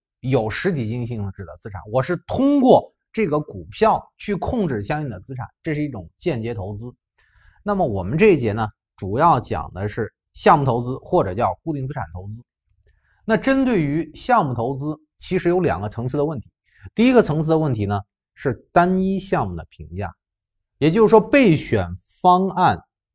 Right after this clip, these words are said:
就只有一个。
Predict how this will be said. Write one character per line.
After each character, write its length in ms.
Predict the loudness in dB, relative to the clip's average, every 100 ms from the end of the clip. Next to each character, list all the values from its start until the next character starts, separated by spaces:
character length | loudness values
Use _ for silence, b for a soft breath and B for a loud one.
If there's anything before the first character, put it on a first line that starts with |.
| _ _ _ _ _ _ _ _ _ _ _ _ 0
就 200 | 4 4
只 500 | 0 0 4 6 8
有 260 | 6 4
一 240 | -4 -4 -6
个。 280 | -2 0